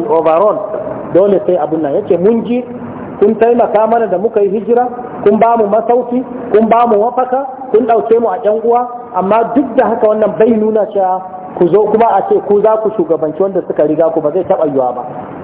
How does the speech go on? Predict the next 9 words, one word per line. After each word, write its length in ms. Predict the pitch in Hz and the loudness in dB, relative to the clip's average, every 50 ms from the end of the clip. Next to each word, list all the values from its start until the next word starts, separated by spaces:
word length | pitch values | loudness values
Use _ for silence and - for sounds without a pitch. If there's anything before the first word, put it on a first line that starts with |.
| - - - - - - - - - - - | -14 -14 -14 -16 -16 -16 -16 -16 -16 -8 -2
Ba 80 | - 160 | 0 2
zai 140 | 190 208 | 2 2
taɓa 220 | 202 - - - 190 | 2 2 0 2 2
yiwa 180 | 175 156 147 143 | 2 2 2 2
ba. 100 | 147 160 | 2 0
Ya 120 | 196 247 | 0 0
nuna 220 | 311 339 330 311 302 | 0 0 0 0 0
falalansu 560 | 311 285 302 302 285 302 302 294 294 269 233 - | 0 -2 -2 -2 -2 -2 -4 -4 -6 -10 -6 -6
sosai. 340 | 185 170 - 247 269 262 | -6 -4 0 0 0 0